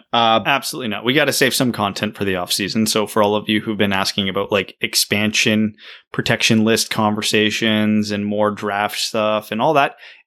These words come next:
Speaker 2: it's coming, but we have to let you sweat it out for a bit first.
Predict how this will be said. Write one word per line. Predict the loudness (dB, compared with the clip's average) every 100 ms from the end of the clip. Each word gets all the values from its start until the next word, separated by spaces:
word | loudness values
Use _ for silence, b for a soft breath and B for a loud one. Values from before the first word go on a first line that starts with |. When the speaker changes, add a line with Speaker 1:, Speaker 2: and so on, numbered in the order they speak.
| 0
Speaker 2:
it's | 0 2
coming, | 2 2 4 2 0 -4 _ B B B B
but | 0
we | 2 4
have | 2 0
to | 0
let | 2 2
you | 0
sweat | 0 -2 -4 -6
it | -10
out | -14 -14
for | -14
a | -14
bit | -14 -14
first. | -14 -16 -12 -12 -14